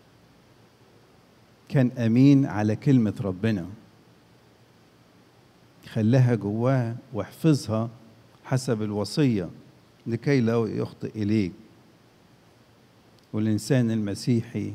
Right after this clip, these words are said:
يحفظ حواسه، لأن الحواس هي مدخل الفكر.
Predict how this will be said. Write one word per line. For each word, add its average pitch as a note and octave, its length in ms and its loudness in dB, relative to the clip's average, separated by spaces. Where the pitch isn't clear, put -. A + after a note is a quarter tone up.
يحفظ A#2 440 -6
حواسه، G#2 760 -4
لأن A2 240 0
الحواس A2 1000 -2
هي A#2 200 -2
مدخل A#2 440 -2
الفكر. B2 520 -6